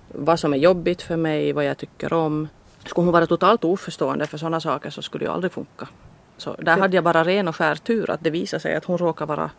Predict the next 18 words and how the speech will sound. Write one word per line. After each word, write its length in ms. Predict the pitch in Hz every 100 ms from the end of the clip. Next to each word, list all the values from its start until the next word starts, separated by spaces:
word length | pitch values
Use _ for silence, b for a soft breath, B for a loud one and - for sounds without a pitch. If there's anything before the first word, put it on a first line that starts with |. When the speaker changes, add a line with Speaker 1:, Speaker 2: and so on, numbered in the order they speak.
| -
Speaker 1:
hon 140 | 175 170
är 40 |
supermusikalisk, 1200 | - 214 175 143 143 143 127 - 165 - - -
hon 200 | - 151
hör 400 | 139 139 170 247 -
bättre 380 | 160 165 - 160
än 100 | 147
de 120 | 143
flesta. 440 | - 143 - 214 233 _ _ _
Alltså 240 | - 156 160
har 200 | 160 156
ett 140 | -
gehör 300 | 160 170 156
som 180 | - -
är 40 |
väldigt 400 | - 165 170 - - B B B B
skarpt. 640 | - - 208 233 - -
Hon, 300 | - 170 175